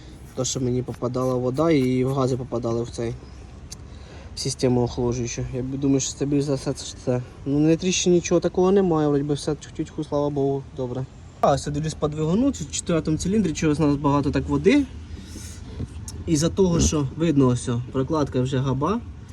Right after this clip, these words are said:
і вона просто-напросто пропускала вже... не виконувала свої властивості, пропускала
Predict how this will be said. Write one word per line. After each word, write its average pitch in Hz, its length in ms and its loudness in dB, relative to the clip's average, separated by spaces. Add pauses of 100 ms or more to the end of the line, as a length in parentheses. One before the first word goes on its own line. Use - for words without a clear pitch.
(280)
і 131 120 4
вона 151 220 2
просто-напросто 139 680 -2
пропускала 135 720 -4
вже... 127 720 -2 (960)
не 127 160 2
виконувала 131 400 2
свої 135 200 -2
властивості, 131 580 0
пропускала 131 600 -4